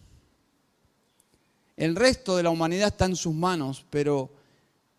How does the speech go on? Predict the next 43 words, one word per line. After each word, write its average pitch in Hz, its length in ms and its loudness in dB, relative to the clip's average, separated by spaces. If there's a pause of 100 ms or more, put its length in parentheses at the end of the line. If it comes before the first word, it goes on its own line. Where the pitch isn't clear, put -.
(100)
ellos 160 280 -6
combaten 156 560 0
en 135 140 -4
primer 143 260 -4
lugar 147 260 0
contra 135 280 -4
la 131 100 -2
iglesia, 147 540 -6 (100)
contra 123 240 -6
el 127 100 -4
pueblo 165 300 0
de 147 60 2
Dios, 170 400 0
contra 135 440 -2
el 131 120 -6
creyente. 139 760 -4 (800)
Entonces, 165 1000 2
la 143 200 0
oración 185 520 0
es 170 140 -2
un 151 140 0
vínculo 170 580 2 (160)
que 156 140 0
protege 208 680 4
a 190 80 6
la 170 100 6
iglesia, 214 720 0
protege 214 460 2
la 190 120 8
unidad 185 420 6
de 233 80 6
la 175 100 4
iglesia. 202 640 -2 (300)
Algo 220 320 4
que 196 120 -2
Satanás 185 580 0
aborrece 185 480 4
es 170 60 2
la 160 120 6
unidad 160 300 4
de 170 80 4
la 156 100 0
iglesia. 165 560 -6